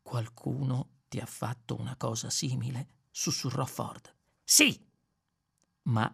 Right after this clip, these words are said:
hai la minima idea di chi sia stato o del perché l'abbia fatto?" "Il perché lo posso solo immaginare, ma so bene chi è stato il bastardo."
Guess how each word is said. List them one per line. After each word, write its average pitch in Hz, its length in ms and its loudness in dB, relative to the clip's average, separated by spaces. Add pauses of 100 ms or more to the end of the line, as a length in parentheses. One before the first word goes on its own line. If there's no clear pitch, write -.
(140)
hai 117 280 0
la 113 120 0
minima 127 400 2
idea 147 460 -2
di 139 240 -8
chi - 140 -6
sia 117 240 -4
stato 135 640 -6 (280)
o 147 140 4
del 123 220 4
perché 123 600 2
l'abbia 143 340 0
fatto?" - 560 -8 (840)
"Il 269 160 10
perché 240 380 6
lo 220 180 6
posso 156 300 2
solo 190 260 10
immaginare, 156 760 4 (180)
ma 147 180 8
so - 280 6
bene 123 680 4
chi - 120 0
è 123 60 4
stato 123 420 2
il 113 80 0
bastardo." - 800 -2